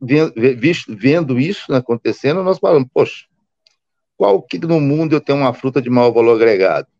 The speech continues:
E fomos aí buscar no mercado o que que a gente tinha de mais, é, é, é, é, com maior oportunidade aqui pra nossa região. E mirtilo foi uma delas.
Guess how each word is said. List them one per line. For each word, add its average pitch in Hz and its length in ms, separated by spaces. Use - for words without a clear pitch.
E 208 80
fomos 190 380
aí 170 100
buscar 160 400
no 135 80
mercado 135 460
o - 20
que 170 120
que 165 100
a - 20
gente 151 300
tinha 151 340
de 120 120
mais, 139 400
é, 113 80
é, 113 340
é, 98 720
é, - 100
com 101 120
maior 117 200
oportunidade 135 680
aqui 127 140
pra 127 100
nossa 127 160
região. 120 320
E 135 80
mirtilo 190 480
foi - 140
uma 262 160
delas. 190 500